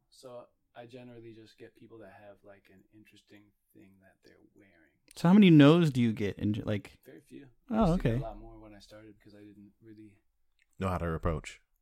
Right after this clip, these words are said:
Speaker 1: I, I don't think it was the, I don't think I've changed my approach at all. Um, I think it's, I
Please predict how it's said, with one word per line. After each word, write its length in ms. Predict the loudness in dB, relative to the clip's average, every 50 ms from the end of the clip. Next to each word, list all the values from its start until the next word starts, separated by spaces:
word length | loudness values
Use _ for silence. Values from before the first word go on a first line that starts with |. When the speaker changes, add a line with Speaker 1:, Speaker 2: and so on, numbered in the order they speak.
| _ _ _ _ _ _
Speaker 1:
I, 380 | -20 -20 -20 -20 _ _ -20
I 40 | -20
don't 140 | -20 -20 -20
think 140 | -20 -20 -20
it 60 | -20
was 160 | -20 -20 -20 -20
the, 140 | -20 -20 -20 _
I 80 | -20 -20
don't 180 | -20 -20 -20 _
think 140 | -20 -20
I've 180 | -20 -20 -20 _
changed 360 | -20 -20 -20 -20 -20 -20 -20
my 140 | -20 -20 -20
approach 380 | -20 _ _ -20 -20 _ _ _
at 80 | _ -20
all. 240 | -20 -20 -20 -20 _ _ _ _ _ _ _ _ _ _ _ _ _ _ _ _ _ -20
Um, 280 | -20 -20 -20 -20 -20 -20 -20 -20
I 40 | -20 _ -20
think 180 | -20 -20 -20 -20
it's, 200 | -20 -20 -20 _ _ _ -20
I 360 | -20 -20 -20 -20 -20 -20 _